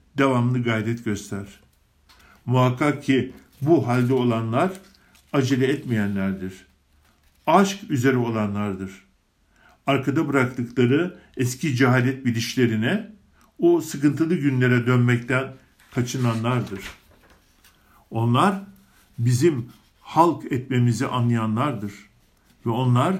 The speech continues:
bize daha güçlü bağlıdırlar. Bizi ve değerlerimizi anlamak için istekli olanlar ve onlara eşlik edenler bir değişim içinde olurlar.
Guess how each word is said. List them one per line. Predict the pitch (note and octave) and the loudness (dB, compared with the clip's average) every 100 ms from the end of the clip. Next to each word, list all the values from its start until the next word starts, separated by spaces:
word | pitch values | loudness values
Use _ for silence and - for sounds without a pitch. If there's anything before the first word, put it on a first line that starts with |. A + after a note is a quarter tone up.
| - - A#2+ | -6 -16 -4
bize | A#2 D#3 B2 | 0 0 0
daha | A#2 F#3+ | 2 2
güçlü | G3+ C#3 - A#2+ | 2 -2 -2 -2
bağlıdırlar. | G#2 G2+ G2+ F#2+ F#2+ G2 G2 - _ _ _ _ - _ _ B2 | 0 -2 -4 -6 -6 -8 -10 -16 _ _ _ _ -20 _ _ -2
Bizi | B2+ B2 F3 A3+ - - - | 0 2 0 -2 -6 -18 -2
ve | D3+ D#3 | 0 0
değerlerimizi | B2 A#2+ B2 A#2+ A#2+ B2 B2 A#2 D3 G#2+ - _ - | 0 2 2 2 0 2 0 2 0 0 -12 _ -6
anlamak | C3 B2+ B2 D#3+ D#3+ | -2 2 2 0 -4
için | B2 C#3+ G2 | -2 -2 -2
istekli | - - B2+ B2 | -8 -2 -2 0
olanlar | D3 A#2+ G#2 G2+ D#3 G3 - - _ _ - | 0 2 0 0 0 -2 -6 -20 _ _ -6
ve | B2+ | -4
onlara | C#3+ C3+ C#3 C#3+ | -2 0 0 0
eşlik | B2+ - F3 | -4 -4 -2
edenler | C3+ B2 A#2 A2+ D#3 F3+ - _ _ - | -2 0 0 0 0 -2 -10 _ _ -4
bir | C3 E3 A2+ | 2 2 2
değişim | C3 C3+ - B3+ | 2 2 2 0
içinde | G#3 - A#2 A2 | 0 -2 -4 -2
olurlar. | G2 G2+ G2+ F#2+ | -2 -4 -4 -4